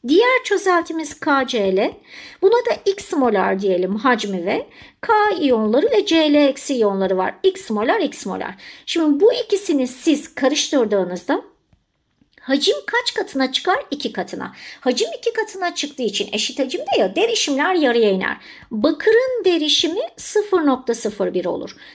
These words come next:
Nitratın derişimi sıfır nokta sıfır iki olur. K'nın derişimi X bölü iki olur. C L'nin derişimi X bölü iki olur. E, burada çökelme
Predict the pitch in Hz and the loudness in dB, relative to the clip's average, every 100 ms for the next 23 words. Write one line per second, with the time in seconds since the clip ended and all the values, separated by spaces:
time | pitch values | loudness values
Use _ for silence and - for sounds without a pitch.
0 | - 214 254 - 339 339 440 480 453 427 | -6 -2 -2 0 -2 0 -2 0 0 0
1 | 415 - 427 415 523 - 392 392 311 254 | 2 2 0 -2 -4 -2 -2 0 2 0
2 | 240 202 202 190 185 - 180 165 180 - | 0 -4 -4 -4 -4 -4 -4 -2 -2 -2
3 | - - - _ - 269 294 330 466 605 | -6 -20 -20 _ 0 2 4 2 -2 2
4 | 494 466 453 440 427 - - 202 - - | 2 2 0 -2 -2 -4 -4 -2 -2 2
5 | 254 220 190 190 214 226 370 587 - 403 | 2 4 2 2 0 2 2 0 2 2
6 | 392 320 254 226 240 349 285 - - 605 | 4 2 2 0 0 0 0 -2 -4 -6
7 | - - 196 180 185 185 185 - 190 - | -6 -4 -2 -2 -2 -6 -6 -6 -8 -14
8 | - - - 220 254 381 466 453 311 294 | -20 -12 0 2 4 2 0 0 -2 0
9 | 349 370 415 | 0 0 0